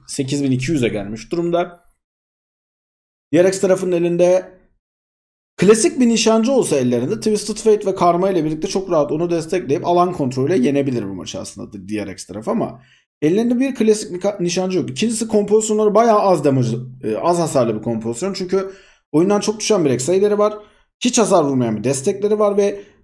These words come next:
normal nişancılardan daha az vuran bir, e, nişancıları var. Üstelik bir de normal orta koridorlardan da daha az vuran bir orta koridorları var. Üstelik bir de normal üst koridorlardan daha az vur-, vuran üst koridorları var. Şimdi bu şampiyonlarla ne yapabilir, e, D R X tarafı? Açıkçası birilerinin pozisyon dışında yakalanıp,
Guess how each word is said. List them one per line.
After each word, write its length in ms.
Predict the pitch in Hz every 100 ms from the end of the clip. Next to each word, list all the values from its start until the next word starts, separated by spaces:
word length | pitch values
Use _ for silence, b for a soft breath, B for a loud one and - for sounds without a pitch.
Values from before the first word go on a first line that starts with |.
| -
normal 420 | 143 151 196 262
nişancılardan 640 | 254 220 175 175 190 285
daha 120 | 277 254
az 180 | 190
vuran 280 | 139 131 127
bir, 240 | 113 104 - B B _
e, 260 | 117 117 120
nişancıları 460 | 123 147 120 120 220
var. 100 | 330
Üstelik 320 | - 294 320
bir 60 |
de 80 | 247
normal 300 | 247 233 285
orta 220 | 277 247
koridorlardan 580 | 262 262 254 254 254 277
da 80 | 269
daha 180 | 254 254
az 160 | 196
vuran 220 | 156 135 127
bir 60 |
orta 220 | 127 127
koridorları 460 | 127 127 123 127 240
var. 120 | 359
Üstelik 440 | 240 - 359 381 359
bir 40 |
de 120 | 285
normal 400 | 254 247 233 233
üst 160 | 208 -
koridorlardan 600 | 175 156 147 147 220 262
daha 140 | 165
az 220 | 127 107
vur-, 160 | 110 -
vuran 460 | 117 113 156 - -
üst 220 | - -
koridorları 480 | 107 101 107 175 254
var. 100 | 156
Şimdi 200 | - 220
bu 60 | 214
şampiyonlarla 800 | 233 233 208 208 196 185 180 180 B B B
ne 80 | 185
yapabilir, 720 | 247 233 139 113 101 - -
e, 260 | 110 110 107
D 160 | 117
R 60 | 107
X 140 | -
tarafı? 220 | 135 180
Açıkçası 360 | 247 - 202 175
birilerinin 420 | 220 233 180 226
pozisyon 380 | 226 196 208 208
dışında 240 | 170 135
yakalanıp, 560 | 151 180 147 147 220 -